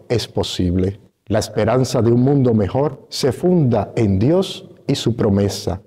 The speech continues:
no en ningún proyecto humano. Fracasamos continuamente porque confiamos más en las promesas de los hombres que en la que nos ha hecho Dios. Dios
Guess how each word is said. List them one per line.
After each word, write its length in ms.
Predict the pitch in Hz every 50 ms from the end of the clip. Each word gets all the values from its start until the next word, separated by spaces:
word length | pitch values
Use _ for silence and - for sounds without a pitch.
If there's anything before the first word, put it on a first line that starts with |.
| _ -
no 240 | 104 110 127 151 170
en 160 | 180 175 151
ningún 420 | 123 113 107 98 131 139 151 -
proyecto 520 | 120 - 113 95 95 107 98 98 - - 107
humano. 600 | 95 98 95 98 95 92 95 98 98 - - - _
Fracasamos 680 | - - 117 - 123 107 - - 139 147 160 156 135 -
continuamente 960 | - 127 117 117 131 151 147 135 117 110 123 143 156 143 117 - 110 101 - - - - -
porque 240 | 120 110 113 127 127
confiamos 680 | - 120 117 113 - 160 151 147 151 139 117 110 123
más 400 | 123 123 135 160 156 - - - -
en 160 | 127 120 113
las 100 | 117 113
promesas 840 | 113 - - 127 107 104 117 131 147 143 - - 117 104 101 - - - - - -
de 220 | - 104 101 110
los 220 | 101 104 98 - -
hombres 480 | 156 165 175 165 165 165 156 151 - - -
que 100 | - 139
en 160 | 113 104 - -
la 180 | 117 98 - -
que 100 | 101 95
nos 240 | 95 92 87 - - -
ha 240 | - - 113 113 120
hecho 300 | 113 107 110 - - 95
Dios. 480 | 85 92 90 90 87 92 - - - - _ _ _ _ -
Dios 440 | 104 107 113 123 131 135 - -